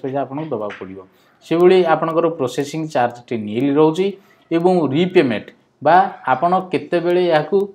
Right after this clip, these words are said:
ଅ, ରିପେମେଣ୍ଟ କରିବେ ବା ଫେରେଇବେ କେତେବେଳେ, ୱିଦିନ୍ ୱାନ୍ ଇୟର୍, ଆପଣ ଗୋଟାଏ ବର୍ଷ ଭିତରେ ଏହାକୁ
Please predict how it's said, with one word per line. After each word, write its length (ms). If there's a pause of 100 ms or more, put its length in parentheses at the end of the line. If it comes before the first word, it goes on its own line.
(160)
ଅ, 60 (380)
ରିପେମେଣ୍ଟ 440
କରିବେ 280
ବା 140 (120)
ଫେରେଇବେ 380
କେତେବେଳେ, 400 (400)
ୱିଦିନ୍ 380 (200)
ୱାନ୍ 220
ଇୟର୍, 260 (300)
ଆପଣ 240
ଗୋଟାଏ 360
ବର୍ଷ 320
ଭିତରେ 400 (100)
ଏହାକୁ 220